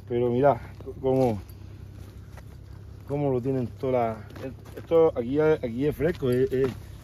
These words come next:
esto no pensarse que, que es muy viejo. Mira, esto es después de haber llovido. ¿Veis, veis las raíces de los árboles? Esto, esto es fresco, pero fresco, fresco.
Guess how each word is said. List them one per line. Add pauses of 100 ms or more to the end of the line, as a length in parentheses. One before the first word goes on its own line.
(340)
esto
no
pensarse
que, (180)
que
es
muy
viejo.
Mira,
esto
es
después
de
haber
llovido. (540)
¿Veis, (280)
veis
las
raíces
de
los
árboles? (1200)
Esto,
esto
es
fresco, (540)
pero
fresco,
fresco.